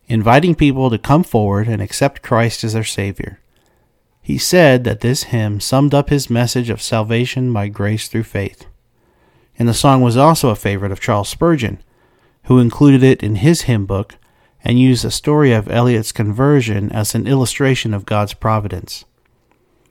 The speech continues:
Charlotte Elliott died on September twenty-second, eighteen seventy-one, at the age of eighty-two.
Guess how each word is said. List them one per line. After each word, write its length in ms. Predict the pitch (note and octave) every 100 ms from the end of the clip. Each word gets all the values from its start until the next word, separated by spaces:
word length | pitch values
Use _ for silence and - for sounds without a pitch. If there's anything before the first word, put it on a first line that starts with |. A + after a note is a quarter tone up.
| _ _ _
Charlotte 460 | - C3+ E3 -
Elliott 360 | A#2+ A#2 A#2+ -
died 440 | A2+ A#2 A#2 B2
on 180 | G2+ G#2+
September 560 | - - _ C#3+ D3 D3+
twenty-second, 720 | - C#3+ C#3 G#2 G#2 A2 - -
eighteen 440 | C3 - - C#3+
seventy-one, 760 | B2+ - A#2+ B2+ A2+ G2+ G2 G#2 _ _ _ _ -
at 100 | A#2
the 80 | -
age 300 | A2+ A2+ A2
of 100 | G#2+
eighty-two. 560 | G#2+ G#2 - G2 G2